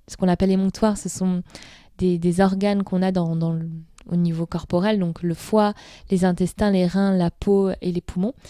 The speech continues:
qui nous permettent de sortir, euh, les, les déchets au quotidien pour que le, le corps continue à fonctionner de manière adéquate. Et, euh, le sport permet cela, en fait, de, d'activer, euh, ces émonctoires de manière intense. On a, bah, l'hygiène, euh, émotionnelle, comment on gère son stress, euh,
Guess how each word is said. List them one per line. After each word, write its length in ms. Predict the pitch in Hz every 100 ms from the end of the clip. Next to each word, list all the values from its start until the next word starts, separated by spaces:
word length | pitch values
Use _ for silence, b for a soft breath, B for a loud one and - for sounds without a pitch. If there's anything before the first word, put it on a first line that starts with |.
| B B
qui 120 | -
nous 140 | 190 180
permettent 340 | 185 185 202
de 100 | 190
sortir, 460 | 175 190 - 208 196
euh, 200 | 180 175
les, 580 | 170 170 165 165 - -
les 160 | 180 175
déchets 420 | 170 180 - 220
au 100 | 208
quotidien 460 | 180 185 185 202 247
pour 180 | 220 196
que 120 | 190
le, 360 | 170 165 165 160 B B
le 60 | 190
corps 240 | - 214
continue 400 | - 202 - 196
à 60 | 196
fonctionner 420 | 180 180 - 185
de 120 | 185
manière 280 | 175 175 180
adéquate. 460 | 175 165 - 320 - B B B B B B B
Et, 160 | 190 190
euh, 60 |
le 100 | 185
sport 240 | 185 - 226
permet 240 | 226 202
cela, 240 | 196 202
en 80 | 180
fait, 320 | 160 170 - -
de, 320 | 175 170 170
d'activer, 640 | 165 170 175 - 185 185 202
euh, 120 | 185
ces 200 | 170 185
émonctoires 480 | 180 175 170 175 165 _
de 100 | 180
manière 320 | 180 175 170 165
intense. 540 | 160 180 220 277 - B B B B -
On 180 | 190 185
a, 320 | 185 190 185
bah, 140 | 175
l'hygiène, 460 | 170 165 160 185 180
euh, 160 | 165 160
émotionnelle, 720 | 165 165 160 180 190 208 208
comment 260 | 196 175
on 140 | 170 170
gère 240 | 180 165
son 180 | - 170
stress, 600 | - - 202 214 208 -
euh, 300 | 180 175 170